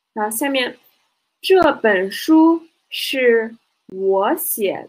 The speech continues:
的，是，我是二十岁的，哎，的，什么，数量家的时候，对不对？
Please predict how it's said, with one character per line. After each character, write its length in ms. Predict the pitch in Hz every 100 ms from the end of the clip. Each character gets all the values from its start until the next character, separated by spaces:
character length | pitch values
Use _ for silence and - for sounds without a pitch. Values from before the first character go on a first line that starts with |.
| -
的， 360 | 180 160 - _ _ _ _ _ _ _ _ _ _ _ _
是， 180 | - -
我 240 | 226 208
是 480 | 208 - 262 254 262 _ _ _ _ _ _
二 560 | - 370 370 339 277
十 320 | 247 - 220 220
岁 580 | 220 262 247 240 226 226 -
的， 280 | 247 240 - _ _ _
哎， 240 | 214 196 - _ -
的， 280 | 247 240 - _ _ _ _ _ _
什 60 | -
么， 220 | 185 - _ _
数 320 | - - 277
量 500 | 254 247 233 226 214
家 520 | 220 247 240 240 247 - _ _ _ _
的 320 | 277 277 - - _ -
时 640 | - - - - 190 202
候， 720 | 240 - 403 339 233 180 -
对 120 | 160 190
不 80 | -
对？ 440 | 175 156 101 -